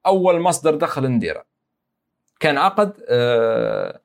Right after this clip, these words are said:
ما هوش طويل المدى، كان بس، آه، بعدد معين من الحلقات، وتسع حلقات تقريبًا كان أو ثمانية. بعت لهم فعلًا، والفلوس هذين س-، يعني حنسافر بهن أكثر كنت. في نفس الوقت،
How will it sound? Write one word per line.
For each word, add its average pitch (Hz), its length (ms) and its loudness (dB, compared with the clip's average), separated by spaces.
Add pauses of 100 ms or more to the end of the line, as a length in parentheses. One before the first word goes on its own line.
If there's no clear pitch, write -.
(300)
ما 120 100 4
هوش 160 300 2
طويل 139 300 0
المدى، 170 280 2
كان 185 220 -2
بس، 190 300 -4
آه، 147 220 -2
بعدد 147 320 2
معين 147 340 0
من 120 60 0
الحلقات، 240 580 -4
وتسع 185 840 -2
حلقات 156 420 -2
تقريبًا 147 340 -2
كان 123 300 -2
أو 110 120 -8
ثمانية. 98 360 -10 (220)
بعت 294 220 2
لهم 208 240 4
فعلًا، 104 340 -4 (260)
والفلوس 185 380 0
هذين 185 280 0
س-، - 100 -6
يعني 127 560 -10
حنسافر 131 400 -2
بهن 190 280 -2
أكثر 131 300 -2
كنت. 117 260 -6 (880)
في 175 100 -2
نفس 226 220 2
الوقت، 233 460 2